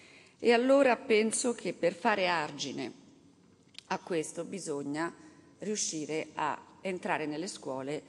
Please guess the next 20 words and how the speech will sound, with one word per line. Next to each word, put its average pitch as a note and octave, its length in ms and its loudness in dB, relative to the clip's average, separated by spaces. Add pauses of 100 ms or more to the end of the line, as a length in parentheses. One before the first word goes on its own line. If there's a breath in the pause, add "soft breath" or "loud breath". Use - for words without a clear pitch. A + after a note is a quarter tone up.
(420 loud breath)
come D#3+ 260 -4
il - 60 -10
Ministero C#3+ 760 -2 (100)
sta - 220 -10
facendo, D3+ 540 -2
Valeria C#3+ 360 -2
ne C3 100 -4
parlerà C#3+ 420 -2
diffusamente, C#3 880 -4 (320 loud breath)
per A3+ 320 2 (300)
aumentare G#3+ 1000 -4
la F#3+ 160 -6
cultura F3 460 -6
della D#3+ 240 -4
verifica, D3+ 640 -10 (200 loud breath)
diffonderla C3+ 880 -6
tra E3 160 -8
i C#3+ 60 -2
nostri D3+ 400 -4
giovani, A#2 440 -6